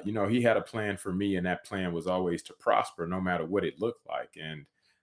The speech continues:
uh, I go down in November against Missouri, uh, and it was a non-contact play and, uh, tear up my knee pretty badly. And, man, my, my whole thought process during that time frame was like, "Man, I hope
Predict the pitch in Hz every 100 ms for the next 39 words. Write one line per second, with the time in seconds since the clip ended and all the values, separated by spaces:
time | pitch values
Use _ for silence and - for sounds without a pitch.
0 | - 80 78 73 - 85 80 104 101 95
1 | 98 101 95 92 90 101 101 113 110 -
2 | 92 85 104 95 95 87 87 98 107 123
3 | 123 _ _ 90 82 80 76 - 82 76
4 | 76 76 104 87 82 98 107 - - -
5 | 104 98 - 101 104 123 87 80 - _
6 | _ _ - 85 78 78 73 _ - 104
7 | 107 104 101 95 101 110 98 - 117 98
8 | 95 95 101 107 107 95 90 95 92 90
9 | - 87 87 131 117 - 110 - - 95
10 | 85 - 92 85 - - _ _ _ _
11 | _ 92 120 135 127 107 101 - 107 104
12 | 92 - 90 85 87 82 80 87 80 85
13 | 90 80 - 120 104